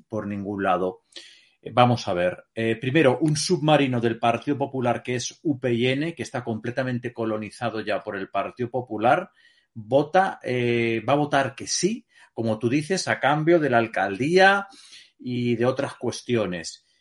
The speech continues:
Y recordemos en la moción de censura. Recordemos en la moción de censura, eh, cuando el Partido Popular se dedicó a insultar a Abascal y a Vox,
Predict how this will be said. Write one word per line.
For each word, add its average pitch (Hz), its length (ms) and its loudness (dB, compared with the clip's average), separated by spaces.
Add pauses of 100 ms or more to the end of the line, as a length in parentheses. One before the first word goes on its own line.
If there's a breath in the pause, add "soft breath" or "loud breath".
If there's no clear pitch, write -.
(120)
Y 127 400 -2
recordemos 135 680 2
en 180 80 2
la 147 100 4
moción 127 400 -2
de 120 80 0
censura. 120 680 2 (680)
Recordemos 117 600 -4
en 139 80 -2
la 139 80 2
moción 139 320 -4
de 139 100 -6
censura, 165 800 -2
eh, - 220 -10
cuando 131 460 0
el 123 100 -2
Partido 120 400 0
Popular 135 400 -2
se - 140 -8
dedicó 117 460 0
a 127 40 2
insultar 120 640 -2
a 123 80 4
Abascal 117 760 0
y 113 140 -4
a 117 80 4
Vox, 175 420 4